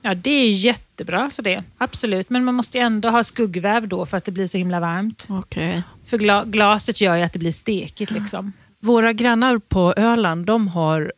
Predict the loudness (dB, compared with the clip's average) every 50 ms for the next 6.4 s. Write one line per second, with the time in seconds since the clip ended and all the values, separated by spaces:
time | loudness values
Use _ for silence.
0 | _ -8 -4 -2 -2 -2 -2 -2 -4 -2 -2 -4 -4 -4 -4 -4 -4 -2 -2 -2
1 | -2 -4 -6 -6 -4 -4 -4 -4 -2 -2 0 0 2 2 0 -2 -6 _ -20 -20
2 | -20 -20 -20 _ _ _ -4 -4 -4 -6 -4 -2 0 0 2 2 2 2 2 2
3 | 2 0 -2 -2 -2 -4 -4 -4 -6 _ _ _ -4 -2 0 0 0 0 -2 -2
4 | -2 -2 -2 -2 -4 -6 -4 -2 -2 -2 0 -2 -2 -4 -6 -8 -10 -10 -10 -12
5 | -12 -6 _ -4 -2 -2 -4 -4 -4 -4 -4 -4 -6 -8 -6 -4 -2 -2 -2 -4
6 | -4 -4 -4 -2 -4 -4 -6